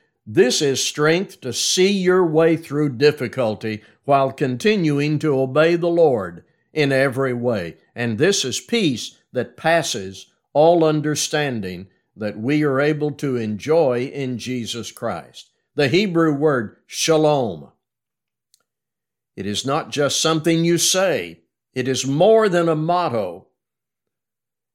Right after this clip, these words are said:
It begins with you in harmony with God, and it issues in a calmness of soul that prompts deeper and deeper trust and obedience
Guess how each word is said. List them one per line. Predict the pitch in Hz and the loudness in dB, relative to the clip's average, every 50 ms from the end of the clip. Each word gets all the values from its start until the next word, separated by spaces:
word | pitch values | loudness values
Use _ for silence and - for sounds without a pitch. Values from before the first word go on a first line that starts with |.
| _ _ - | _ _ -2
It | 151 156 - 123 | -2 -2 0 -2
begins | 135 135 117 - 165 180 190 202 214 214 226 220 196 - - - - | -4 -4 0 0 2 2 2 2 2 0 -2 -4 -4 -6 -6 -8 -10
with | 104 110 135 135 117 - 131 | -8 -2 -2 -2 -2 -2 -4
you | 147 170 196 208 220 208 | -2 0 0 2 2 2
in | 170 135 117 | 0 0 -2
harmony | 110 104 - 175 214 214 202 202 202 196 196 190 | -6 -4 -2 0 0 2 2 0 0 0 0 0
with | 190 175 180 190 185 185 | 0 2 0 0 0 -2
God, | - 147 139 120 104 98 101 98 110 120 - _ _ _ _ _ _ _ _ _ _ _ _ _ _ _ _ _ _ _ _ _ _ - | 0 0 0 0 0 -2 -4 -6 -10 -14 -20 _ _ _ _ _ _ _ _ _ _ _ _ _ _ _ _ _ _ _ _ _ _ -2
and | 139 143 143 139 131 | -2 0 0 2 2
it | 135 131 131 - | 0 0 0 -2
issues | - 202 240 247 - - - 135 120 107 95 92 104 123 - - - - _ _ _ _ _ _ - | -2 0 0 0 0 -2 -2 -2 -4 -4 -6 -6 -10 -12 -14 -18 -20 -20 _ _ _ _ _ _ -6
in | 139 147 143 135 | -4 -2 -2 -2
a | 120 | -2
calmness | 107 - - - 175 175 185 196 196 196 190 190 185 - - 196 | -4 -6 -6 -2 0 2 2 0 0 -2 -2 -2 -2 -2 -2 -2
of | 196 180 147 | -2 -2 0
soul | - - - 180 165 147 127 113 104 110 120 120 113 | -2 0 2 2 2 2 2 0 0 -4 -6 -6 -4
that | 123 123 123 - _ _ | -4 -4 -6 -8 _ _
prompts | - 202 220 233 196 143 127 - - - - - _ _ _ _ - 104 | -2 0 2 2 2 0 -2 -4 -8 -14 -16 -16 _ _ _ _ -14 -4
deeper | 110 156 180 185 165 175 185 180 180 185 175 - _ _ _ _ _ | 0 2 2 2 0 -2 -2 -2 -2 -2 -4 -10 _ _ _ _ _
and | - 123 123 123 113 | -4 -4 -4 -2 -2
deeper | 107 143 165 180 165 - 175 175 170 | 0 0 0 0 -2 -4 -4 -4 -4
trust | 170 - - - 156 143 123 110 107 - - - - _ _ _ _ _ - | -4 -8 -2 0 2 2 2 0 -2 -4 -10 -14 -14 _ _ _ _ _ -10
and | 120 123 127 | -8 -4 -2
obedience | 127 127 131 123 117 139 139 131 113 117 107 98 101 104 - - - - | -2 -2 -2 -2 -2 -4 -2 -2 -4 -4 -6 -6 -8 -10 -14 -16 -20 -20